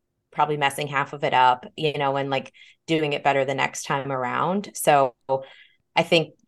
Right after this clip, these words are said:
you know, this generation that's coming through, as they're talking about, like, the quiet quitting and,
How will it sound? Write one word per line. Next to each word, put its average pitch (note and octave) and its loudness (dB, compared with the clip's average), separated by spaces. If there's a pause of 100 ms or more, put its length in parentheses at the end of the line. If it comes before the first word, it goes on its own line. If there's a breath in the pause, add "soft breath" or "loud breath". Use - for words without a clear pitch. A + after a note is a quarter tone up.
you F3 -2
know, C#3 0 (400)
this F3 2 (180)
generation D3+ 2
that's C#3+ -4
coming C#3 -2
through, D3 0
as C#3 -2
they're A#2 -4
talking C#3 2
about, C3+ -2
like, C3+ -2
the C3+ 0
quiet C#3 4
quitting C3+ 0
and, C3 -2